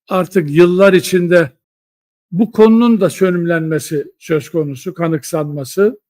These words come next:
Terörün gideceği bekle-, beklentisi ve hedefi de kalmamıştır. Ha, gerçekleşme istediği devleti de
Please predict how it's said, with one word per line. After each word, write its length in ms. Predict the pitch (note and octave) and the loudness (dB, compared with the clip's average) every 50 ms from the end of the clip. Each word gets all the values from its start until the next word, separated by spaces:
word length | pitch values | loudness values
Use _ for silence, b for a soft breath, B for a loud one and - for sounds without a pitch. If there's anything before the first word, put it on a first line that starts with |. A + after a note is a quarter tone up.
| _ _ _ _ _ _ _ _ _ _ _ _ _ | _ _ _ _ _ _ _ _ _ _ _ _ _
Terörün 460 | F#3+ G3+ G#3 G#3+ G#3+ G#3 A3 A3 G#3+ | 2 4 8 8 8 8 6 4 4
gideceği 680 | F#3 G#3 G3 G#3+ G3+ F#3+ E3 F#3 G3 G3+ G3 F#3+ - | 2 4 6 6 6 6 6 6 6 6 6 6 4
bekle-, 520 | G3 F#3+ F#3 - - G3+ F#3+ F3+ - A#3 F3+ | 2 0 0 0 0 0 0 0 -2 -4 -2
beklentisi 680 | F#3 F3+ F#3 - G3 G3 F#3 E3 D3+ - - - F#3+ | -2 -2 -2 0 0 2 2 0 -2 -6 -6 -2 0
ve 120 | F#3 F3 | 2 2
hedefi 440 | D3 E3 F3+ D#3+ F#3 F3 - G#3 F#3+ | 2 2 0 0 0 0 0 0 0
de 240 | F#3+ F3 D3+ C3 - _ _ | 2 2 0 0 -6 _ _
kalmamıştır. 1000 | - F3+ F3 D#3+ D#3 D3+ C#3+ C3+ C3 B2 - - - A#3 G#3+ G#3+ - - _ _ _ _ _ _ _ _ _ _ _ _ _ _ _ _ _ | -4 -2 -2 -2 -2 -4 -6 -8 -10 -14 -12 -4 -2 -2 -2 -2 -6 -18 _ _ _ _ _ _ _ _ _ _ _ _ _ _ _ _ _
Ha, 140 | G3+ G#3+ G3+ | -4 -4 0
gerçekleşme 920 | E3+ G3 G#3 G#3 - - - G#3+ F#3+ G#3 A3 G#3 F3 - - G#3+ A3 G#3+ | 2 2 2 2 0 0 -2 -2 -2 0 0 -2 -2 -2 -2 -4 -4 -4
istediği 680 | - G3 - - - G#3 F#3 E3+ D#3+ F#3 F#3 G#3 G#3+ F3+ | -4 -8 -10 -6 -2 -2 -2 -2 -2 -2 -2 -2 -2 0
devleti 520 | E3+ F#3 F#3 F#3+ F#3+ G3 E3+ - G#3+ G#3 D3+ | 2 4 4 4 2 0 -2 -2 -4 -4 -2
de 260 | D#3+ D#3+ G3 A3+ - | 0 0 -2 -2 -6